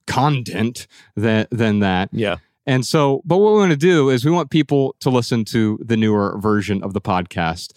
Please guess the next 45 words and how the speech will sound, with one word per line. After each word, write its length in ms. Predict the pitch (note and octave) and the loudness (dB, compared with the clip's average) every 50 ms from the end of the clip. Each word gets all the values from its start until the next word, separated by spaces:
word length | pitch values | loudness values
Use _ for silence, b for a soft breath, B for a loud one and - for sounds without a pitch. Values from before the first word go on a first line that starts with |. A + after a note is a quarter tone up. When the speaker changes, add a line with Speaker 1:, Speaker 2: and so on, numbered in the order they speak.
| - | -14
Speaker 2:
Yeah. 120 | - - - | -14 -12 -6
Speaker 1:
first. 320 | G2+ G#2 G2 E2 D#2 - | -2 -2 -2 -2 -4 -4
So 160 | - - A#2 B B B B B B B - | -2 -2 -2 B B B B B B B -2
the 100 | D3+ C#3+ | 0 2
most 240 | D#3 E3 D#3+ - - | 2 2 0 -2 -6
f-, 160 | - - - _ _ _ _ - | -10 -16 -18 _ _ _ _ -4
recent 420 | E3+ D3+ F3 G3 - - F3+ C3+ | 0 2 2 2 2 0 -2 -2
fifty 400 | - - - F#3 D#3+ - F#3+ F3 | 0 0 2 2 2 2 2 4
episodes, 880 | E3 D#3 - - D#3 - - D#3+ D3 C#3+ C#3+ D3 D3+ D3+ D3 C#3 - - - | 4 2 2 0 -2 0 2 2 4 4 4 2 2 0 -2 -6 -10 -6 -2
roughly, 440 | D3 C#3 C3+ C3+ - D3+ C#3+ D3+ C#3 | 0 0 0 0 0 0 0 0 -2
will 280 | - - C3 B2+ B2+ B2+ | -4 -2 -2 -2 -2 -2
continue 600 | - - A2+ G#2 - C#3 B2+ B2+ B2+ B2+ C3 C3 b b b b _ | -4 -6 -6 -4 -2 -2 0 0 0 0 -2 -4 b b b b _
to 100 | - A#2+ | -4 -2
be 320 | G#2 A2+ A2 G#2 G#2 G2+ F#2+ _ _ _ _ | 0 0 2 2 0 -2 -4 _ _ _ _
free, 640 | _ - - - F3 F#3 F3+ F3 E3 D#3+ D#3+ D#3+ D3+ - _ _ | _ -20 -6 0 2 2 4 4 2 2 0 -2 -4 -6 _ _
free 280 | _ - - B2+ A#2 A2 | _ -6 -2 0 0 0
to 120 | - - | -2 -4
the 120 | F#2+ - - | -6 -6 -6
public 680 | - - - F3+ F3 C#3+ D3 D3+ D#3 D3+ D3 - - b b b b - | -4 -2 -2 -2 0 2 2 2 2 0 -2 -4 -10 b b b b -2
of 220 | C#3 C3+ C3+ C3 | -2 0 0 0
the 80 | B2+ A#2+ | 0 2
minimal 460 | A#2 B2+ C3 B2+ A2+ G#2+ G#2+ G#2+ - | 2 2 2 2 0 0 -2 -2 -2
version 340 | G#2 A#2 A2+ A2 G2+ A2 G#2+ | -2 0 0 0 0 0 0
of 60 | G#2 | 0
the 40 | G2+ | 0
podcast. 560 | G2+ - G2 F#2+ F#2 F2 - A2+ A#2 A#2+ G#2+ | 0 0 0 -2 -2 -2 -4 -4 -2 -2 -4
Speaker 2:
Mm-hmm. 240 | G#2+ G#2+ G#2+ G#2 G#2+ A2+ | -4 -6 -8 -8 -8 -8
Speaker 1:
But 140 | A2 E3+ - - | -8 -8 -6 -2
all 260 | - G3+ G#3 A3 A#3+ | -2 0 0 2 2
of 80 | A3 | 2
our 160 | G3 G3+ F#3 - | 2 2 2 2
archives, 720 | C#3+ E3+ F#3 G3 - - B2+ F#2+ F2+ F2 F2+ G2+ A#2 B2+ | 2 2 0 0 0 -2 0 0 0 0 0 0 0 -2
if 140 | C#3 - - | -2 -2 -2
you 60 | D#3 | 0
do 120 | D3 F3 | 2 2
wanna 160 | F#3+ G3 F3 C#3 | 2 2 2 2
dive 300 | B2 C3+ B2+ A#2+ A#2 G#2+ | 2 2 2 2 0 0
back 280 | G2 G#2+ G2+ G2+ G2+ - | 0 0 0 0 -2 -2
into 160 | A2+ G2+ G2+ | -2 -2 0
those, 240 | G2 A2 A2+ A#2 A2+ | 0 2 0 0 0
you 80 | B2+ B2+ | -2 -4
can, 420 | - - - G3 F3+ E3 D3 C3+ | -4 -4 -2 0 0 0 0 0
but 100 | B2 B2+ | 0 0
we 140 | C3+ D3+ C#3+ | 0 0 0
recommend 720 | D3 E3 F#3 G3+ - - G#3 F#3 E3 D3 C#3 C3+ C#3 C3 | 0 0 0 0 0 0 0 2 2 2 2 2 0 -2